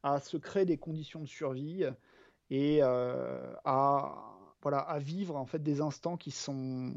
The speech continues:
qui sont rares, mais qui sont infiniment riches. Et, et on sait aussi, euh,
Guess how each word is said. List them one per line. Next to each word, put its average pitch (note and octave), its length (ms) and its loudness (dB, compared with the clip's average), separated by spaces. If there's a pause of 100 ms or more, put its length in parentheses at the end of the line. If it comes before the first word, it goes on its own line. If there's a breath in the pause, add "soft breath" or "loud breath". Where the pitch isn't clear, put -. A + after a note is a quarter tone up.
qui - 100 -12
sont D#3 140 4
rares, E3 460 4
mais C3+ 80 -6
qui - 120 -14
sont C#3 300 -10
infiniment D3+ 540 0
riches. E3+ 340 -2 (680 loud breath)
Et, C3 1200 2 (680 soft breath)
et E3+ 140 10
on E3+ 120 8
sait A#3 240 6
aussi, F#3 440 4
euh, C3 80 2